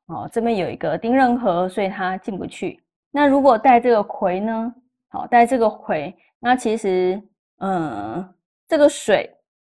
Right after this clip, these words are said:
它其实也克不掉日主。那这个癸，它也进不去。那如果地支带子呢？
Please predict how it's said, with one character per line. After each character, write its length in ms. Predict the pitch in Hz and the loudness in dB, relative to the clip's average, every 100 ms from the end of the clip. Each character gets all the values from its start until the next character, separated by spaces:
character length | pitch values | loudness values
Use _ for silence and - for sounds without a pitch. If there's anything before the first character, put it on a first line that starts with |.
| _ _ | _ _
它 380 | 240 226 233 233 | -6 -4 -4 -4
其 220 | - 214 | -4 -4
实 200 | 208 220 | -2 -4
也 140 | 190 | -4
克 300 | 117 - 294 | -6 0 0
不 100 | 190 | 0
掉 260 | 190 196 135 | -2 -4 -4
日 180 | 196 180 | -4 -6
主。 200 | - - _ _ _ _ _ | -8 -20 _ _ _ _ _
那 160 | 220 | -6
这 120 | 233 311 | -4 4
个 120 | 277 | 2
癸， 360 | - 190 160 | 2 -4 -4
它 260 | 156 - 190 | -4 -6 -6
也 240 | 214 165 | -4 -8
进 220 | - 175 - | -10 -12 -12
不 80 | |
去。 340 | - - - _ _ _ - | -14 -14 -16 _ _ _ -2
那 200 | 277 262 | 2 4
如 100 | 277 | 4
果 100 | 247 | 2
地 280 | 240 302 262 | 2 2 2
支 340 | 240 254 254 - | 0 -2 -4 -8
带 200 | 330 269 | 2 2
子 280 | 226 - - | 2 -6 -10
呢？ 440 | 135 113 156 143 | -8 -6 -8 -8